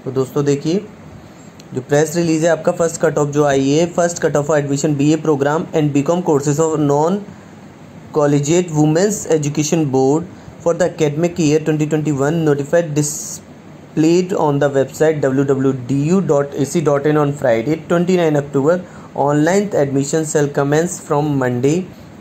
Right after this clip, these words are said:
एक नवंबर से आपके जो एडमिशन स्टार्ट हो जाएंगे। आपको दोस्तों बता दूं, details of cut off percentage आपको नीचे है ना, उसमें लिंक में आपको दि-, दिखाई दे रही है आपको। बीए cut off which is, है ना, to be above courses which is offered by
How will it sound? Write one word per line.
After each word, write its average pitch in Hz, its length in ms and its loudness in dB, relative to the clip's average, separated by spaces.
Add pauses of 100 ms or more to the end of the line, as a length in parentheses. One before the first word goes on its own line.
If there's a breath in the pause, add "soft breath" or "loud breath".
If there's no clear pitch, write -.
एक 185 200 2
नवंबर 131 500 2
से 151 340 -2
आपके 135 540 -2
जो 135 160 0
एडमिशन 123 480 -2
स्टार्ट 143 460 -2
हो 160 100 4
जाएंगे। 165 580 0 (480 loud breath)
आपको - 180 -4
दोस्तों 131 260 -2
बता 147 160 0
दूं, 160 160 0
details 170 400 0
of 151 140 -4
cut 147 160 -2
off 147 100 -4
percentage 147 500 0
आपको 139 340 0
नीचे 135 440 0
है 147 60 2
ना, 147 240 2
उसमें 147 260 0
लिंक 135 420 0
में 151 140 0
आपको 143 320 0
दि-, 127 200 -2 (260)
दिखाई 139 320 0
दे 147 120 2
रही 147 160 2
है 156 80 4
आपको। 151 240 0
बीए 135 240 0
cut 147 160 0
off 151 140 -2
which 147 180 -2
is, 147 140 -2
है 151 60 2
ना, 151 180 2
to 143 160 -2
be 165 100 0 (460 loud breath)
above 165 260 -2
courses 165 240 0
which 151 140 -4
is - 80 2
offered 147 340 0
by 151 80 4